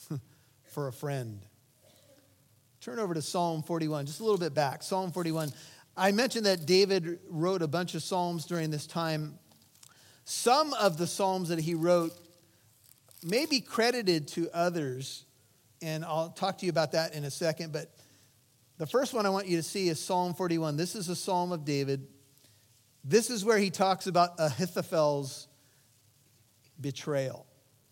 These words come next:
Psalm forty-one, verse nine says, "Even," forty-one nine, "my close friend."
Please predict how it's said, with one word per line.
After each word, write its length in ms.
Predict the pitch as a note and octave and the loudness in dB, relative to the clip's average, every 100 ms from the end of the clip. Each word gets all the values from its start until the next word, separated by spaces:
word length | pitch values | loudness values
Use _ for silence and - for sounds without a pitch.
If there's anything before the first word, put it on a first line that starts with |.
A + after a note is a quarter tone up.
| _ _ _ | _ _ _
Psalm 380 | - - E3+ F3+ | -12 -4 -2 -2
forty-one, 580 | F3 F#3 F3+ E3 D#3 D3+ | -2 0 0 0 -2 -2
verse 220 | D3 C#3+ | -4 -4
nine 300 | D3 C#3+ D3 | -4 -4 -4
says, 460 | C#3 C3 A#2 A#2 - _ _ _ _ _ _ _ _ _ _ _ _ _ _ - | -4 -6 -6 -14 -20 _ _ _ _ _ _ _ _ _ _ _ _ _ _ -8
"Even," 640 | G3+ A#3+ A3+ B3 A3 G#3+ - _ _ _ - - | -2 0 2 0 0 -6 -10 _ _ _ -20 -14
forty-one 480 | - E3 F3+ F#3+ F3 | -4 -2 0 -2 -2
nine, 300 | D#3 D3+ D3 | 0 0 0
"my 320 | D3+ D#3 D3+ | 0 2 2
close 520 | D3 - F3+ F3+ F3+ | 0 -2 0 0 -2
friend." 680 | - E3+ D3+ D#3+ F3 F#3+ G3 | -8 -4 -2 -4 -6 -10 -12